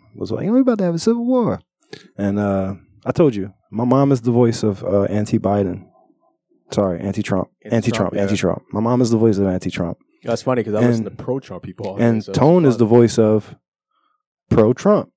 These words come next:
Speaker 2: Really?
Speaker 1: Yeah.
Speaker 2: Uh,
Speaker 1: Yeah, but not 'cause he wants to be, you know. It's 'cause he's a Christian, you know. You know how Christians is.
Speaker 2: Yeah.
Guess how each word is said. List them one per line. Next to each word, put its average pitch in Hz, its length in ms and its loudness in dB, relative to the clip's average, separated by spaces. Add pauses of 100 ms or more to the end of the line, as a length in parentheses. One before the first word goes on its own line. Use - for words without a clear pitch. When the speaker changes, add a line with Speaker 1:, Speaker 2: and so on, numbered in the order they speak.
(120)
Speaker 2:
Really? 117 480 -6 (220)
Speaker 1:
Yeah. 147 440 0 (180)
Speaker 2:
Uh, 95 240 -14 (100)
Speaker 1:
Yeah, 135 260 4
but 165 140 2
not 180 220 0
'cause 123 140 0
he 95 80 -6
wants 95 240 -4
to 87 80 -12
be, - 100 -14 (240)
you 101 100 -16
know. - 140 -20 (800)
It's - 80 -20
'cause 120 160 0
he's 135 140 -4
a - 40 -20
Christian, - 520 -14 (120)
you 92 120 -14
know. 87 240 -16 (260)
You 139 80 -2
know 120 80 0
how 85 80 -6
Christians 87 420 -10
is. 85 320 -12 (360)
Speaker 2:
Yeah. 98 480 -4